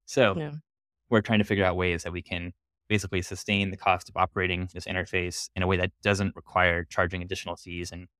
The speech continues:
Speaker 1: extracting value. I, I like to say that I got into this industry to remove middleman, not just to become, like, the new middleman. So
Speaker 2: Yeah.
Speaker 1: those are the first principles that help guide us as we build.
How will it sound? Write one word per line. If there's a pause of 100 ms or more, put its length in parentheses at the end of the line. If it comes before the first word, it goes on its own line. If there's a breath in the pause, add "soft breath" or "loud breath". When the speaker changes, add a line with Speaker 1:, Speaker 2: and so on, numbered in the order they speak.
(180)
Speaker 1:
extracting (140)
value. (480)
I,
I
like
to
say
that (340)
I
got
into
this
industry
to
remove
middleman,
not
just
to
become,
like,
the
new
middleman. (160)
So (300)
Speaker 2:
Yeah. (200)
Speaker 1:
those
are
the
first
principles
that
help
guide
us
as
we
build.